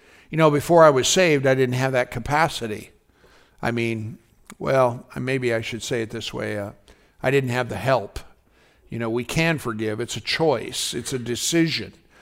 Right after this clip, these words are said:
It's not a feeling. And, um, and yet, when Jesus went to the cross and died,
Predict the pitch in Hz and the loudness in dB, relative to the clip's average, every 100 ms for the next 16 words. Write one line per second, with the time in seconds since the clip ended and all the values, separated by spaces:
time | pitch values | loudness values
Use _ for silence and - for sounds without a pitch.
0 | _ - 135 127 131 - 156 139 101 110 | _ -8 -2 0 0 0 2 2 0 -8
1 | - _ _ _ _ _ _ 147 127 123 | -18 _ _ _ _ _ _ -4 0 0
2 | 120 120 117 113 113 - _ - 131 131 | 0 0 0 -2 -6 -12 _ -8 -2 2
3 | 139 131 131 127 113 165 185 151 135 - | 4 2 -4 -6 -2 0 0 0 -4 -4
4 | 143 127 120 - 147 139 135 113 135 156 | -6 -6 -6 2 4 4 0 -2 0 2
5 | 135 113 113 | 2 -2 -6